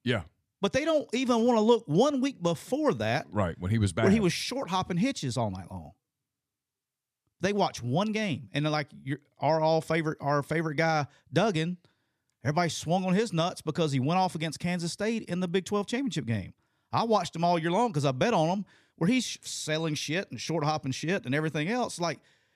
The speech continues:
Speaker 2: you know, like my favorite saying, "If it walks like a duck, quacks like a duck, it's probably a fucking duck." I mean, <laughs> it, it just is.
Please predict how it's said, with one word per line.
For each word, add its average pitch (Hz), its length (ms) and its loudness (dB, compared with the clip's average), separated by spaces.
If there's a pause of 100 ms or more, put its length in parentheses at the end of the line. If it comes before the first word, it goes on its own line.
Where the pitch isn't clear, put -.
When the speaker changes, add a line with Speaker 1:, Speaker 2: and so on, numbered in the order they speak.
(280)
Speaker 2:
you 143 80 -2
know, 160 200 0 (100)
like 135 180 -2
my 143 80 0
favorite 170 300 0
saying, 190 460 -4 (200)
"If - 80 -14
it 92 80 -10
walks 127 260 -2
like 160 160 0
a 165 60 -4
duck, 165 320 -4 (320)
quacks 214 280 -2
like 156 160 -4
a 151 40 -2
duck, 143 300 -2
it's - 100 -14
probably 135 320 -4
a 143 40 -2
fucking 160 320 -4
duck." 160 240 -2 (1600)
I 139 40 -2
mean, 143 120 2
<laughs> 147 60 2
it, 147 140 -4
it 220 100 -2
just 185 280 -4
is. 185 400 -6